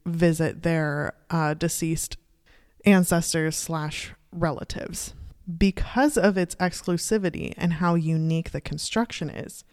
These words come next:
there are many people who trespass. Um, there's even a woman who was said to have been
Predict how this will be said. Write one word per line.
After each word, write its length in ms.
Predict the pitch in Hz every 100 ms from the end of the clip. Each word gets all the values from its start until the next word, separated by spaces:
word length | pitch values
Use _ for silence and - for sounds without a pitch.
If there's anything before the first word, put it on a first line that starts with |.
| _ _ _ -
there 220 | 180 175
are 40 |
many 560 | 165 170 180 185 190 190
people 400 | - 180 151 156
who 140 | 165
trespass. 920 | 156 - 143 - - - - - - - _ - - - - - -
Um, 240 | 180 175
there's 300 | 170 185 180 -
even 340 | 208 214 214
a 80 | 185
woman 400 | 170 165 165 165
who 180 | 165 175
was 160 | 160 156
said 320 | - 160 156
to 140 | -
have 220 | 165 160 160
been 340 | 160 151